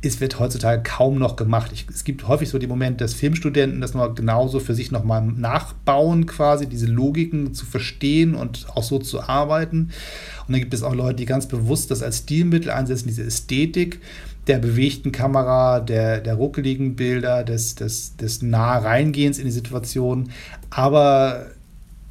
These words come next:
der normale Film heutzutage bedient sich der Elemente, aber eine eins zu eins Entsprechung gibt es eigentlich kaum noch. Also seltensten Fällen. Wir gehen mal so ein bisschen so ein paar historische Filme durch aus der, aus, aus der Strecke, die man hier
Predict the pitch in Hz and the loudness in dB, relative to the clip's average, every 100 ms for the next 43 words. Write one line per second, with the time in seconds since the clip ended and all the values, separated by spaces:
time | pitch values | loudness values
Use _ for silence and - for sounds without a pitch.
0 | - - - - - 139 135 120 117 117 | -20 -20 -20 -20 -6 -2 0 2 4 6
1 | 139 139 135 117 - 139 143 131 - - | 6 4 2 -2 2 4 4 2 -2 0
2 | 117 123 113 117 - 135 180 180 117 127 | 2 2 2 0 0 2 4 4 0 0
3 | 120 123 123 123 117 117 - - 117 117 | 0 0 2 2 2 2 0 -2 0 0
4 | 127 135 135 117 120 123 - 117 113 113 | 0 -2 -2 0 0 -2 -6 -2 0 0
5 | 117 110 - 117 113 113 - - 113 113 | -2 -4 -4 -2 -2 -4 -8 -4 2 2
6 | 117 113 - - - - 110 110 104 - | 4 2 0 -6 -12 -8 -4 -2 -4 -6
7 | 123 117 117 113 120 110 117 107 104 98 | -12 -2 2 2 0 -4 -2 -4 -4 -4
8 | 90 90 - - - - - - - 139 | -6 -10 -14 -16 -12 -10 -8 -6 0 4
9 | 226 185 151 220 247 185 165 151 151 - | 4 4 2 0 0 0 0 2 2 4
10 | 175 170 - 165 147 135 139 120 160 - | 2 2 4 4 4 4 2 2 -2 0
11 | 135 147 139 - 131 135 143 131 - 151 | 0 0 -2 -2 -6 -4 0 0 0 -2
12 | 165 196 156 147 139 135 131 127 | 2 2 2 0 2 2 2 0